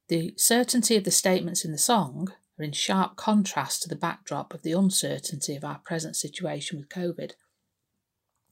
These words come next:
Secondly, that I'm a child of God who's benefited from the stability of growing up in a strong church family. This week there's been endless discussions about the next steps in the battle against covid,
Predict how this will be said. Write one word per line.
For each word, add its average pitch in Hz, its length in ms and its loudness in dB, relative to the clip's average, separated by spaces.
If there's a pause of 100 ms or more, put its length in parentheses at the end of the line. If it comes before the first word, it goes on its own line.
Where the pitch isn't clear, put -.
(100)
Secondly, 185 560 2 (560)
that - 80 -2
I'm 185 120 6
a 185 60 4
child 202 340 4
of 202 120 -2
God 175 200 6
who's 185 140 2
benefited 180 640 0
from 170 160 -4
the 170 80 -2
stability 180 840 0
of - 80 -16
growing 170 300 4
up - 160 -6
in 175 60 -2
a 165 40 -2
strong 160 480 -2
church - 300 -6
family. 151 420 -4 (2250)
This 262 200 2
week 214 220 6
there's 185 140 -4
been 185 200 -2
endless 185 440 6
discussions 170 680 -2
about 175 220 4
the 175 60 -6
next - 320 -2
steps - 520 -4
in 170 120 -2
the 170 80 -4
battle 175 320 -2
against 170 320 -8
covid, 175 460 -2